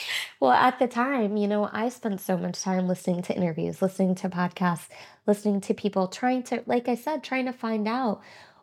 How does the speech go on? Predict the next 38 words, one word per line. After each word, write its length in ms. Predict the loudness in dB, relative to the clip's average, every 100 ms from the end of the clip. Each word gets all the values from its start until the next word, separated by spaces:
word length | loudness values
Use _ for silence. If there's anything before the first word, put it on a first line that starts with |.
| 0
what 240 | 2 4
was 160 | 2 2
that 200 | -2 -4 -2
big 240 | 0 0 0
break 360 | -2 -2 -4
so 240 | -4 -4 -2
I 200 | 0 0
can 180 | 0 -4
chase 340 | 0 0 0
that 200 | -2 -4
same 260 | -2 0 0
big 320 | 0 -2 -2
break 400 | -2 0 -2 -8 -18 -20 -2
and 140 | 0 2
I 160 | 0 0
can 240 | 0 0
be 160 | 0 0
where 220 | 0 -2
they 260 | -2 -2
are. 400 | -2 -2 -2 -4 -8 _ _ _ _ _
And 100 | 2
it 60 | 4
was 180 | 2 0
very 440 | 0 2 4 2
discouraging 720 | 0 -6 -2 0 0 0 -4
to 120 | -2 -2
hear 240 | 0 0
answers 640 | 0 -2 -2 0 0 0
like, 420 | -2 0 -2 -6 -16 _ _ _ _ _ _ _
"Oh, 260 | 4 6 6
well, 300 | 6 4 4
I 160 | 2 2
met 260 | 0 0
this 160 | -2 -4
person 540 | -2 -2 0 0 2
at 100 | 0
a 40 | -4
party 840 | 0 2 2 2 2 2 0 -4